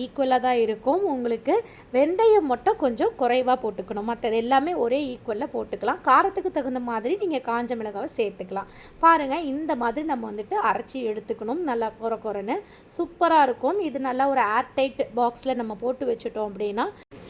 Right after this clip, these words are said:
வெளியில வச்சபடியே நம்ம ஒரு பத்து, பதினஞ்சு நாளைக்கு யூஸ் பண்ணிக்கலாம். நீங்க ஃப்ரிட்ஜில் வச்சீங்கன்னா, ஒரு மாசம் வரைக்குமே இதை அப்படியே உங்களுக்கு ஸ்டோர் பண்ணி வச்சு நம்ம யூஸ் பண்ணலாம். ரொம்பவே சூப்பரா இருக்கும். இந்த ரசத்தோட டேஸ்ட் பார்த்தீங்கன்னா, ரொம்ப, ரொம்ப அருமையா இருக்கும். மறக்காம நீங்க ட்ரை பண்ணி பாருங்க.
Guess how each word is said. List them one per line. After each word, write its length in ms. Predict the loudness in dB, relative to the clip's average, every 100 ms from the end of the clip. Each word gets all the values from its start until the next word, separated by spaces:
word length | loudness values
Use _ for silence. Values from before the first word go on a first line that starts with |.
| -12 6
வெளியில 340 | 10 12 12 10
வச்சபடியே 560 | 2 0 0 2 4
நம்ம 180 | 4 4
ஒரு 140 | 2 2
பத்து, 220 | 0 2
பதினஞ்சு 380 | 2 2 0 -2
நாளைக்கு 320 | -2 -2 0 -2
யூஸ் 240 | -4 -2
பண்ணிக்கலாம். 520 | -2 -2 -4 -2 0 0 -4 -16 -2
நீங்க 200 | 0 0 0
ஃப்ரிட்ஜில் 400 | 2 6 8 8
வச்சீங்கன்னா, 460 | 4 0 2 2
ஒரு 220 | 4 2
மாசம் 340 | 2 0 0 -2
வரைக்குமே 340 | -2 -2 -2
இதை 280 | -2 0 -2
அப்படியே 380 | -2 -4 0 2
உங்களுக்கு 400 | 2 -2 -6 -6
ஸ்டோர் 280 | -4 -6 -4
பண்ணி 200 | -6 -6
வச்சு 280 | -6 -4
நம்ம 180 | -4 -4
யூஸ் 280 | -6 -8 -8
பண்ணலாம். 340 | -8 -6 -8 -10 -18 -6
ரொம்பவே 320 | -2 2 0 0
சூப்பரா 360 | -6 -2 2 4
இருக்கும். 300 | 2 0 0
இந்த 140 | 2
ரசத்தோட 520 | 0 -2 -4 -2 -2 0
டேஸ்ட் 340 | 0 -2 -4
பார்த்தீங்கன்னா, 420 | -4 -2 -4 -4
ரொம்ப, 520 | -4 -4 -2 0 2 2
ரொம்ப 360 | 2 2 2
அருமையா 340 | 2 0 -2 -2
இருக்கும். 400 | -4 -4 -2 -4
மறக்காம 280 | -4 -4
நீங்க 200 | -4 -4
ட்ரை 280 | -2 0 0 -2
பண்ணி 180 | -6
பாருங்க. 500 | -6 -6 -6 -2 -2